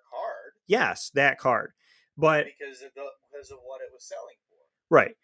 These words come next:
Speaker 2: But what I'm saying is, I don't understand the height of this hype for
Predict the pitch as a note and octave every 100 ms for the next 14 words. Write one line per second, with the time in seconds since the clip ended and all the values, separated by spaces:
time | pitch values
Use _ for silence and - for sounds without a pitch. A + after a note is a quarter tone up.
0 | _ _ D#3 D3+ E3 E3 D3+ E3+ E3 D3
1 | C3+ B2 A#2+ A2+ - - _ _ _ _
2 | _ _ _ _ _ C3 C3 B2+ B2 A#2+
3 | - B2 A#2 G#2+ A#2 A2 G#2 _ _ -
4 | - C#3+ A2 - - - _ _ _ _
5 | _ _ _ C3+ B2 A#2 A2 A#2+ A2+ -
6 | - _ - C#3 B2 - - _ _ -
7 | - B2+ A#2 A2 G#2+